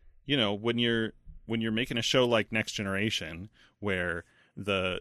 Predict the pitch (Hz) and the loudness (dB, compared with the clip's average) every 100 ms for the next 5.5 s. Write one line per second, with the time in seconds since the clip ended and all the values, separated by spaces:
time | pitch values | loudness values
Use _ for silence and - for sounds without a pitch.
0 | - 98 - 120 120 113 104 101 95 92 | -6 -6 0 2 4 4 4 2 0 -2
1 | - - _ - 101 92 85 - - 92 | -6 -20 _ -4 0 0 0 -6 -8 -8
2 | 95 - 95 - 110 104 95 95 87 101 | -8 -6 -8 -2 0 0 0 -2 -2 -4
3 | 104 90 - - 98 87 _ _ - 104 | -2 -4 -8 -4 -2 -2 _ _ -2 -2
4 | - 98 113 113 110 107 101 92 _ _ | -2 -2 0 4 4 4 2 -4 _ _
5 | _ _ _ 95 87 | _ _ _ -4 -2